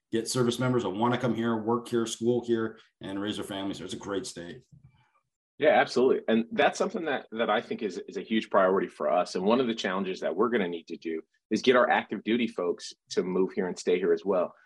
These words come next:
Speaker 2: And the way that we know that we're gonna do that is by winning on military spouses and families. So if you have a child, husband, spouse, sister, brother,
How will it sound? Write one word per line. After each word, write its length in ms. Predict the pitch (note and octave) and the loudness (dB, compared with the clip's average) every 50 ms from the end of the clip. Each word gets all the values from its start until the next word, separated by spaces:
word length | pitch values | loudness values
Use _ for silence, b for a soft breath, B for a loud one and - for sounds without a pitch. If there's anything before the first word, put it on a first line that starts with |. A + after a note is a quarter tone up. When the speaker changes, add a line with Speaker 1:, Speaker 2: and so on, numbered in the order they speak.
| b b b | b b b
Speaker 2:
And 140 | - G#3+ A3 | 2 4 4
the 60 | G#3 | 4
way 240 | G#3 - B2 C#3 D#3 | 6 6 6 6 6
that 180 | C#3 C#3 G2+ F2 | 4 2 -2 0
we 180 | F2+ A2 A2+ | 0 2 2
know 220 | A#2 A2+ G#2 G2+ G#2 | 2 2 2 0 0
that 120 | G2 F2+ | 0 -2
we're 140 | E2 F2 F#2+ | -2 -4 -4
gonna 200 | F2 F#2 F2 E2+ | -6 -6 -8 -8
do 180 | D#2+ - F#2 F#2 | -8 -8 -6 -6
that 120 | F#2 F2 | -4 -6
is 80 | D#2+ - | -6 -6
by 160 | _ E2 E2 | _ -4 -4
winning 400 | E2+ D#2+ F2+ F#2 F#2 F#2+ F#2 F#2 | -2 -2 -2 -2 0 0 0 -2
on 240 | F2+ - D#2+ D#2+ E2+ | -2 -2 -4 -2 0
military 420 | F2 F2+ F#2 G2+ - - F2+ F2 | 2 2 2 2 2 2 0 0
spouses 520 | - - - F2+ F2 F2 - - F#2+ E2 - | 0 0 0 0 0 0 -2 -6 -10 -10 -12
and 120 | E2 _ _ | -18 _ _
families. 420 | F2+ F2+ F2+ F2 D#2+ D2+ - - | -2 -2 -2 -2 -6 -10 -10 -2
So 240 | - F#2 E2+ D#2+ b b b b b - | 2 2 2 2 b b b b b 0
if 160 | A2 - - | 0 2 6
you 140 | C#3 E3+ D#3 | 4 4 6
have 300 | C#3+ B2+ B2 B2+ G#2 - | 6 6 6 6 4 4
a 200 | - G2 F#2+ F#2 | 4 4 6 4
child, 640 | - - A#2+ A2 A2 A#2 A2+ A2 A2 A2 A2 G#2 | 4 2 4 4 6 6 6 6 6 6 4 2
husband, 500 | - - A2+ A2+ A2 - - A2+ G#2+ G#2+ | 2 2 2 2 2 2 0 0 0 0
spouse, 680 | - - - - A2 A2 A2 A2 A2 G#2+ G#2+ - - - | -2 -6 -2 2 2 4 4 4 4 2 0 -2 -6 -8
sister, 460 | - A#2+ A#2 - - - A#2+ A2 A2 | -8 -8 -8 -8 -6 -4 -2 -2 -2
brother, 580 | G2+ F#2 A#2+ A2+ A2+ A2+ A2+ A#2+ A2+ A2 G#2+ | -2 0 2 2 2 2 2 0 0 0 -2